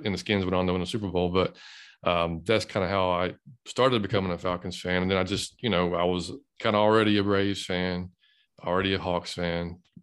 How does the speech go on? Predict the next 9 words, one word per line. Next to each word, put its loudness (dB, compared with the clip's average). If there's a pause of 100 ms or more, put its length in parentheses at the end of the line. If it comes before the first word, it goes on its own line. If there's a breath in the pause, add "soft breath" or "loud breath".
(140)
uh, -8
huge -4
Dominique 0
fan -6
at -8
the -12
time. -6 (460 loud breath)
And -2
so 2